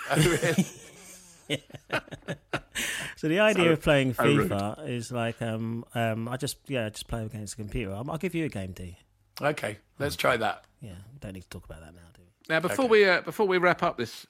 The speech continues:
Speaker 3: podcast, I did want to do a, a feature each week, um, which I know is quite commonly done, um, on this day, because it's quite nice to, as, uh, to be nostalgic. It's all we have.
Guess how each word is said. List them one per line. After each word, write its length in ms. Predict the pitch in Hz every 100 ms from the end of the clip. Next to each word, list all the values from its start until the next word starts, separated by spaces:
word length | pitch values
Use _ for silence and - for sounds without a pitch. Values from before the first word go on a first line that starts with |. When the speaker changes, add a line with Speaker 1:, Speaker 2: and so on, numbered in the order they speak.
| -
Speaker 3:
podcast, 480 | 131 117 104 - -
I 120 | 123
did 220 | 123 160
want 140 | 147 131
to 40 |
do 380 | 110 123 117 110 -
a, 120 | 110 - - 110
a 40 |
feature 440 | - 123 107 - 104
each 200 | 95 104
week, 220 | 98 92 _ _ -
um, 220 | 101 98
which 200 | 98 117
I 40 | 156
know 160 | 156
is 120 | 123 113
quite 300 | 110 98 -
commonly 340 | 104 95 95
done, 300 | 90 95 95 _ _ - - - -
um, 420 | 98 98 98 98 _ _ _ _ _ -
on 160 | 117 113
this 160 | 104
day, 340 | - 107 95 92
because 300 | 117 - 110
it's 140 | 127 -
quite 340 | 170 135 82
nice 300 | 120 110 104
to, 320 | - 101 104 -
as, 200 | 123 117 -
uh, 120 | 123
to 140 | 113 113
be 160 | 139
nostalgic. 440 | 131 123 160 151 107
It's 120 | 120
all 140 | 143 139
we 120 | 135
have. 420 | 131 143 98 101